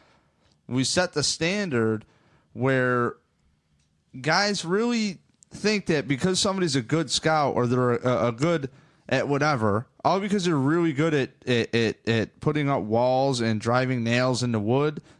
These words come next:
does not mean that you're good at telling five other people to do that and encouraging them to do a job,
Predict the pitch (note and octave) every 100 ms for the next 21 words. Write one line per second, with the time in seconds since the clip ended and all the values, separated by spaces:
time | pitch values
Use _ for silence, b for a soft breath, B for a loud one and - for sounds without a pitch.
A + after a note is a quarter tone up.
0 | - B2+ E3+ G#3+ D#3 F3+ F#3 E3 C3 C3+
1 | D3+ B2 D3 C3+ A#2+ A2 D3 C#3+ B2 -
2 | C#3 C3+ C3 C3 A#2 - C#3+ B2 G#2+ F#2+
3 | B2 C#3+ C3+ A#2 G#2 G#2 - B B B
4 | - B2+ A#2+ G2+ B2 A2 D#3 D3+ B2 C3
5 | B2+ B2 A2+ G#2+ C3 A2+ G2 C3 B2 G#2
6 | G2 F#2